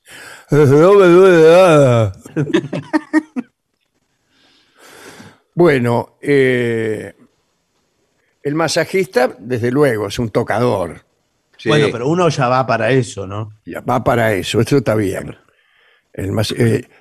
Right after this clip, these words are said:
Speaker 1: no sé, está mal ir al masajista y de golpe parar y decir, "No, no, ¿qué me está tocando? ¿Qué me está
Speaker 2: Claro.
Speaker 1: haciendo?".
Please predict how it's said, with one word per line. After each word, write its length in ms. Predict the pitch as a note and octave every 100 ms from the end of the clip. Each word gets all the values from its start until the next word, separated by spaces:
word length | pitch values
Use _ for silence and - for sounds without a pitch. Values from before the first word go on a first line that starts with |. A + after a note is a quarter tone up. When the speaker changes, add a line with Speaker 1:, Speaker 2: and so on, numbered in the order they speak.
| -
Speaker 1:
no 140 | C#3
sé, 300 | - - -
está 300 | - A#2+ D#3
mal 380 | E3 F3+ D#3+ C3
ir 160 | - C#3
al 100 | C3
masajista 1080 | C3+ A#2+ B2+ - D3 - - E3 F3 - _ _ _ _ _ _ -
y 120 | B2+
de 120 | B2+
golpe 460 | C#3 D3+ B2 D3+ C3+
parar 760 | - A#2+ C3+ C#3 C#3 D3 _ _ _ _ _ _ _ -
y 80 | G#2+
decir, 220 | A2 A#2
"No, 160 | D3
no, 240 | C#3 B2+ -
¿qué 100 | C3+
me 100 | C3
está 200 | - A#2
tocando? 520 | G#2 G2 - F2+ F#2
¿Qué 80 | B2
me 80 | A#2+
está 100 | D3 C#3 A#2
Speaker 2:
Claro. 120 | F#2+
Speaker 1:
haciendo?". 220 | - -